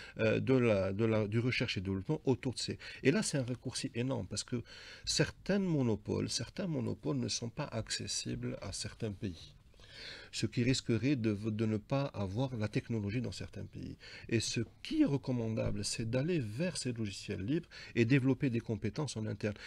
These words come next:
Et c'est ça un peu, se frotter aux Chinois et pouvoir avoir cette, cette, cette, cette façon de faire, ce mode opératoire ou bien ce modus operandi est très important pour nous. Et depuis des années qu'on essaye de dire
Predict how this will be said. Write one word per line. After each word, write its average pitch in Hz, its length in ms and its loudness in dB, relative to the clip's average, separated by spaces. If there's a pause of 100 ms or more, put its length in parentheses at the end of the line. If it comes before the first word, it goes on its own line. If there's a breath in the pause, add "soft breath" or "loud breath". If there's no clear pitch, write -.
(220 loud breath)
Et 113 220 4
c'est - 160 2
ça 160 200 2
un 113 120 2
peu, 101 180 -2
se - 140 0
frotter 143 560 0
aux 113 140 0
Chinois 123 600 0
et 98 120 -4
pouvoir 113 500 0
avoir 104 400 -2
cette, - 460 -6
cette, - 400 -4 (420 loud breath)
cette, - 300 -4 (120)
cette - 220 -8
façon 127 340 0
de 143 140 4
faire, 165 300 -2
ce - 180 -2
mode 110 340 4
opératoire 127 640 0
ou 104 200 0
bien 113 220 2
ce 107 120 -2
modus 107 360 2
operandi 107 560 -2 (400 loud breath)
est 139 120 4
très 135 220 2
important 107 400 -2
pour 104 180 -6
nous. 101 180 -2
Et 113 80 0
depuis 135 420 2
des 113 280 2
années 139 320 2
qu'on 107 240 -4
essaye 113 440 -2
de 98 140 -4
dire 131 280 0